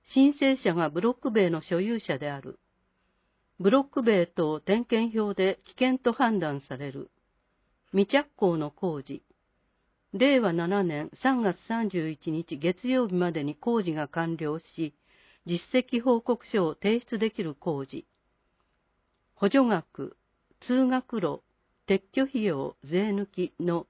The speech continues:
四分の三、上限十五万円。通学路以外、撤去費用、税抜きの二分の一、上限十万円。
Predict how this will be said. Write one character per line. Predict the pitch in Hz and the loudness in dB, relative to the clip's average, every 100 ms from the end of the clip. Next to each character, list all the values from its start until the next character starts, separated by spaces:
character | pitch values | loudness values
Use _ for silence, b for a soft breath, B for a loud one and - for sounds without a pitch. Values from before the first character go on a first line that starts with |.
| - | -2
四 | 180 220 220 | 2 2 2
分 | 208 202 | 0 0
の | 185 180 | 0 -2
三、 | - 147 151 _ _ _ _ - | -4 -6 -6 _ _ _ _ -4
上 | 175 233 | 2 4
限 | 233 226 208 | 4 0 -2
十 | 208 208 | -2 -2
五 | 202 | 0
万 | 196 190 170 131 | 0 0 -2 -4
円。 | 135 135 _ _ _ _ _ _ _ _ | -6 -10 _ _ _ _ _ _ _ _
通 | - 254 269 | 0 4 6
学 | 269 262 240 | 4 0 0
路 | 240 | 2
以 | 220 | 2
外、 | 170 147 - _ _ _ _ _ _ | 0 -4 -10 _ _ _ _ _ _
撤 | 190 185 - | 0 0 2
去 | 262 | 0
費 | 269 226 | 2 0
用、 | 196 139 143 - | 0 0 -6 -12
税 | 135 185 202 | -2 2 2
抜 | 190 | 0
き | 190 - 165 _ | -2 -6 -8 _
の | 165 170 165 | -4 -4 -4
二 | 170 170 | -2 0
分 | 180 214 208 | 2 2 4
の | 196 180 | 4 2
一、 | - - 151 - _ _ _ 165 | -2 -10 -10 -10 _ _ _ 2
上 | 214 226 | 4 4
限 | 220 202 170 | 2 0 -2
十 | 156 180 | 0 0
万 | 175 170 151 | 0 -4 -6
円。 | 143 147 | -8 -10